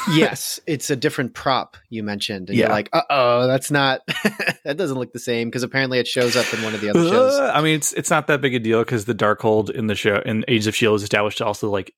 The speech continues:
Speaker 1: shapeshift, so
Speaker 2: Right, so you're like, "Ah, fingers crossed, maybe it's still alive. Maybe they're still connected,"
Speaker 1: May-,
Speaker 2: but
Speaker 1: maybe, maybe, you know, so, like, it, yeah, it creates this weird thing, and so the,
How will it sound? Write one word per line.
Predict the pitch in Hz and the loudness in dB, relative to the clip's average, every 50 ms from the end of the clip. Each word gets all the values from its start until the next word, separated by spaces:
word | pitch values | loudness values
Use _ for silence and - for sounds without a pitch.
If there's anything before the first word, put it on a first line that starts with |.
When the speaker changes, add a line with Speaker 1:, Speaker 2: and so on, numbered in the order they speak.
| _ - | _ -8
Speaker 1:
shapeshift, | - - 104 101 101 - - 135 131 139 143 - - - - - - | -2 0 0 0 0 0 0 0 0 0 -2 -4 -10 -16 -16 -18 -16
so | - - - - 104 | -6 -4 -2 0 2
Speaker 2:
Right, | - 139 117 110 - - | 2 2 0 -4 -8 -6
so | - 147 | -4 -2
you're | 135 127 127 127 123 | -2 0 0 0 2
like, | 123 123 123 123 - - | 2 0 0 0 -4 -6
"Ah, | 143 139 - - _ _ _ _ _ _ _ _ | -6 -6 -6 -8 _ _ _ _ _ _ _ _
fingers | - 160 147 143 135 - | -2 0 0 2 0 0
crossed, | - 151 131 113 113 - - - - - 143 | 2 2 2 2 0 -2 -4 -8 -8 -8 -2
maybe | 127 135 143 131 127 123 | 0 0 2 2 2 0
it's | 117 110 - | -2 -2 -4
still | 139 127 120 107 107 | -6 -6 -4 -4 -2
alive. | 101 101 98 98 98 98 101 - _ - - - - - - - _ _ | -2 -4 -4 -4 -6 -6 -8 -10 _ -20 -20 -18 -18 -18 -20 -20 _ _
Maybe | - 120 117 123 120 | -4 0 0 2 2
they're | 113 110 107 | 2 0 -2
still | - - 113 104 | -2 -6 -6 -6
connected," | - 113 104 113 107 - 165 160 151 | -6 -2 -2 -2 0 2 2 4 4
Speaker 1:
May-, | 160 165 160 160 160 | 4 4 4 2 0
Speaker 2:
but | 147 | -2
Speaker 1:
maybe, | 147 139 143 147 143 151 139 131 | -4 -4 -4 -2 0 0 0 0
maybe, | 135 135 139 147 139 135 127 | 2 2 2 2 2 0 0
you | 123 120 | 0 2
know, | 117 113 113 113 - - | 2 2 2 0 -2 -6
so, | - - 165 | 0 0 2
like, | 156 170 160 - 185 | 2 2 2 0 0
it, | 175 175 - | -2 2 2
yeah, | 180 139 110 | 2 2 2
it | 104 - | 0 -2
creates | - 147 151 - | -4 -6 -4 -2
this | 196 - - | -4 -4 0
weird | 151 139 131 127 - | 0 0 0 2 2
thing, | 127 113 107 101 98 98 104 - _ | 2 4 4 2 0 -4 -8 -10 _
and | 131 117 113 110 107 | -4 -2 -2 -2 -2
so | - - 120 113 | 0 2 2 2
the, | 107 98 117 117 - | 2 2 0 0 0